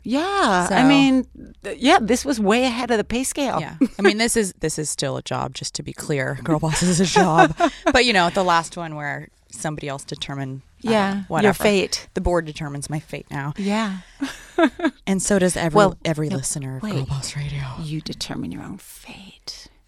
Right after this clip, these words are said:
Speaker 2: I don't know. I don't, I don't think about fate. I'm just, like, in the undertow.
Speaker 1: Yeah, I actually don't know if I believe in fate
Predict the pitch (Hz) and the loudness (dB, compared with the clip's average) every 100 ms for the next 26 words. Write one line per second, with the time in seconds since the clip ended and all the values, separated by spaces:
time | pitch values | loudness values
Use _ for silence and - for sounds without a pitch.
0 | _ _ - - - - 170 170 160 - | _ _ -16 -14 -8 -2 2 2 0 -2
1 | 160 160 - 151 - 147 139 - - 151 | -4 -4 -6 -12 -12 -12 -12 -8 -4 -2
2 | 156 151 143 - 143 135 135 131 131 196 | -2 -4 -6 -6 -8 -6 -6 -6 -4 2
3 | 254 277 - 247 196 175 170 175 156 165 | 4 4 0 -2 -2 -4 -4 -2 -2 -4
4 | 165 156 - - 156 - 147 | -4 -6 -10 -10 -10 -8 -10